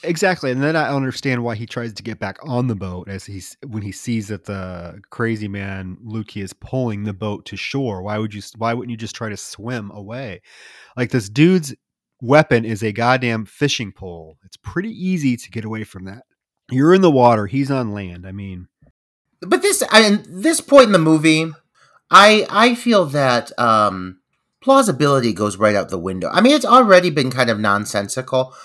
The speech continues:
Speaker 2: but at this point, things start happening, uh, at a rate and in a way that is just very confusing to me as a viewer.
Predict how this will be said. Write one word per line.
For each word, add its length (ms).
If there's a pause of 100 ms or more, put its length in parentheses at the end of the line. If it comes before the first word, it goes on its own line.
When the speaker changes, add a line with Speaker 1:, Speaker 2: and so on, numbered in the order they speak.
(220)
Speaker 2:
but 100
at 140
this 240
point, 400
things 260
start 240
happening, 680 (100)
uh, 260 (460)
at 160
a 100
rate 680 (840)
and 140
in 140
a 60
way 680 (300)
that 520
is 240
just 640 (1400)
very 500
confusing 680
to 80
me 200
as 140
a 80
viewer. 580